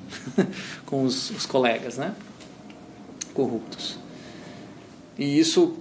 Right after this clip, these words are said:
é, não preocupa só os políticos, mas preocupa todas as pessoas, porque nunca se sabe quando você vai dizer alguma coisa comprometedora que, que pode ser utilizada contra você num outro contexto,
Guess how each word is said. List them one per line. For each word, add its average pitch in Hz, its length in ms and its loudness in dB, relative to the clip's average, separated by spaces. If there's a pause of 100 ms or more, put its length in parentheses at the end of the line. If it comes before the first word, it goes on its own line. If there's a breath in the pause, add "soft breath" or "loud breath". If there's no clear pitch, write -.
é, 135 340 4
não 147 160 2
preocupa 143 320 2
só 139 180 6
os 139 140 2
políticos, 160 560 2
mas 151 140 -2
preocupa 151 380 2
todas 160 220 2
as 160 100 -2
pessoas, 160 460 2
porque 165 200 -4
nunca 165 200 -2
se 165 140 -2
sabe 151 320 6
quando 143 260 -4
você 143 120 -4
vai 143 120 6
dizer 135 140 0
alguma 139 220 0
coisa 131 240 2
comprometedora 135 720 0
que, - 80 -10 (760 loud breath)
que 156 140 6
pode 143 280 6
ser - 80 0
utilizada 143 420 4
contra 143 200 -4
você 143 280 2
num 143 260 -2
outro 139 200 -2
contexto, 151 640 2